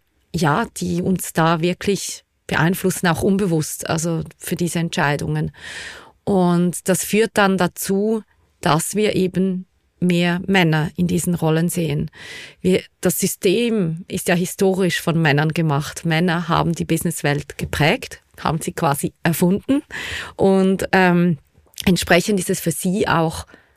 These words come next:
ich sage jetzt mal, einfacher, sich darin zu bewegen. Und eben kulturell ist es für sie, ja, natürlicher, sich darin zu bewegen.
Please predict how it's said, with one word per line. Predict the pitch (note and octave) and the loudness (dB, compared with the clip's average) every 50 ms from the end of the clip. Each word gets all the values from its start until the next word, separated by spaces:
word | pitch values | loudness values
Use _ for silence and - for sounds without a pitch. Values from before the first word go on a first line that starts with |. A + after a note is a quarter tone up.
| _ _ _ _ _ _ _ _ _ _ _ _ _ - | _ _ _ _ _ _ _ _ _ _ _ _ _ -14
ich | - - | -10 -4
sage | - D#3 D#3 E3 | -2 0 0 0
jetzt | F3+ - - | 0 -2 -2
mal, | F3 E3 | -2 0
einfacher, | - - C#3+ D#3+ F3+ F#3 - E3 D3 C#3 - - D3 D3 C#3 - - | 0 0 0 0 0 0 0 -2 -2 -2 -2 -4 -4 -4 -4 -6 -10
sich | - - - F3+ D#3 - - | -10 -6 -4 -4 -4 -2 -2
darin | - E3 D#3+ F3 D#3+ D#3+ - | -2 0 0 0 0 -2 -4
zu | - D#3 | -4 -2
bewegen. | E3 E3 D3+ D3+ D3+ D#3 D#3+ - C#3 C3 C#3 C#3+ - _ - - - - - - _ | -2 -2 0 2 0 0 0 0 -2 -2 -2 -4 -6 _ -18 -20 -20 -20 -20 -12 _
Und | - F3+ D#3+ - - - - - - | -4 -4 -4 -4 -6 -14 -12 -6 -2
eben | - F3 D#3 E3 E3 | -2 0 0 -2 -4
kulturell | - - G3 F#3+ G3 - - A3 F#3 F3 E3 D#3 D3+ E3+ F3 F3 - _ _ - - - _ _ _ _ - | -4 -2 -2 -2 -2 -2 -2 -2 0 2 4 4 4 2 0 -2 -4 _ _ -16 -16 -16 _ _ _ _ -8
ist | E3+ - - | -6 -4 -4
es | F3 - | -4 -2
für | - F3+ E3 | -2 -2 -2
sie, | - - F3 E3 E3 E3+ E3+ - _ _ _ _ - _ _ _ _ _ _ _ _ _ _ _ _ - _ _ _ _ _ _ - E3 | -2 0 0 0 0 0 -2 -6 _ _ _ _ -20 _ _ _ _ _ _ _ _ _ _ _ _ -20 _ _ _ _ _ _ -4 -2
ja, | E3 B2 - - C#4 - | 0 0 0 -2 -4 -6
natürlicher, | G3 E3 D3 - - F3+ E3 E3+ E3+ D#3+ - - D3 D3 D#3 D#3+ | -8 -8 -8 -6 -2 -2 -2 0 -2 -4 -4 -2 -2 -2 -4 -4
sich | - - - D3 - - | -8 -10 -10 -10 -8 -6
darin | D3+ D3+ D3+ D3+ D#3 - | -6 -4 -2 -2 -4 -4
zu | - D#3+ | -6 -6
bewegen. | D3+ D3+ B2+ B2 G2+ - - - - D3+ | -6 -4 -4 -4 -4 -4 -4 -6 -6 -6